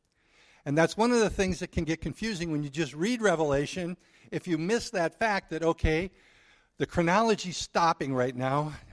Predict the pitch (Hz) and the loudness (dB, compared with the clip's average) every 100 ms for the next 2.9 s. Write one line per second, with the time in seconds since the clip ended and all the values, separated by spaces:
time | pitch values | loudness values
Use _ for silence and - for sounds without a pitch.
0 | - _ - 175 214 160 147 139 - - | -20 _ 0 0 -2 0 2 2 -2 -16
1 | _ _ 139 135 127 151 127 160 - 127 | _ _ -6 -4 -2 -2 -4 -6 -6 -4
2 | 135 165 190 208 180 170 165 135 104 | -2 0 0 -2 -2 -2 -2 -6 -12